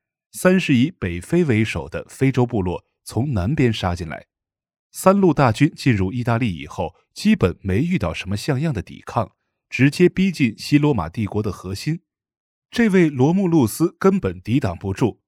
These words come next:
只能跑。那往哪儿跑？北边、西边、南边都是敌人，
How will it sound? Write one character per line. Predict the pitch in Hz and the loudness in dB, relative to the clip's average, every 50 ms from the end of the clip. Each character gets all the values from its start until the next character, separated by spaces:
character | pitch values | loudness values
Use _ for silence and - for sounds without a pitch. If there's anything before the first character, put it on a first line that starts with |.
| _ - | _ -10
只 | - - 101 | -6 -6 -4
能 | 92 95 113 175 185 | -2 -2 -2 -2 -4
跑。 | - - - - - _ _ _ _ _ _ _ _ | -4 -8 -10 -12 -16 _ _ _ _ _ _ _ _
那 | - 147 139 | 2 2 2
往 | 139 123 123 147 190 190 | 4 2 2 0 0 0
哪 | 131 110 | -2 -2
儿 | 156 202 | -2 -4
跑？ | 185 - - - - - _ _ _ _ _ _ _ _ _ _ _ _ _ _ _ _ | -6 -8 -12 -12 -12 -14 _ _ _ _ _ _ _ _ _ _ _ _ _ _ _ _
北 | _ 117 107 104 101 | _ 2 2 2 2
边、 | 101 139 139 151 160 - _ _ _ _ | 4 4 2 2 2 -2 _ _ _ _
西 | - - - - 202 196 | -14 -8 -4 -2 0 2
边、 | - 113 104 104 - _ _ _ _ | 2 2 2 2 0 _ _ _ _
南 | 107 95 92 101 175 190 | -4 -2 0 0 0 2
边 | - 120 127 123 _ _ _ | 2 0 0 -2 _ _ _
都 | - 185 220 | 0 0 0
是 | 202 - | 0 -2
敌 | 110 - - 80 | -6 -8 -8 -6
人， | 85 92 87 82 - | -4 -4 -4 -6 -8